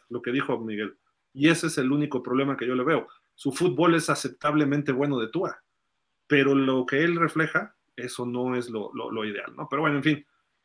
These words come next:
esperemos que Tua ya aprenda a caer y aprenda a hablar, ¿no? O sea, y que se refleje en la temporada regular y que diga, "Ah, sí, pues me equivoqué", pero cor-, y, y lo que dijo después,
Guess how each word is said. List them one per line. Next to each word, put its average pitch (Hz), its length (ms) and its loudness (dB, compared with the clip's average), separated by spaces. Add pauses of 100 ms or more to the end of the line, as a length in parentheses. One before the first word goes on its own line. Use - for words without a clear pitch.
esperemos 160 440 2
que - 100 -4
Tua 143 300 2
ya 131 160 2
aprenda 175 460 0
a - 60 -6
caer 170 380 0
y 120 100 -6
aprenda 143 360 0
a - 20 -8
hablar, 104 180 -4 (360)
¿no? 131 160 -8
O - 80 -8
sea, 120 260 -4 (400)
y 123 140 -12
que 175 120 0
se 139 140 -2
refleje 147 360 2
en 156 80 4
la 123 100 -2
temporada 131 400 2
regular 131 380 2
y 147 40 -2
que 135 100 -4
diga, 151 220 0
"Ah, 220 80 -2
sí, 226 180 -6
pues 160 120 -10
me 139 80 -2
equivoqué", 151 500 0
pero 143 240 2
cor-, 120 260 -8
y, 143 220 -4
y 139 40 2
lo 143 120 4
que 151 100 4
dijo 180 180 4
después, 196 400 -4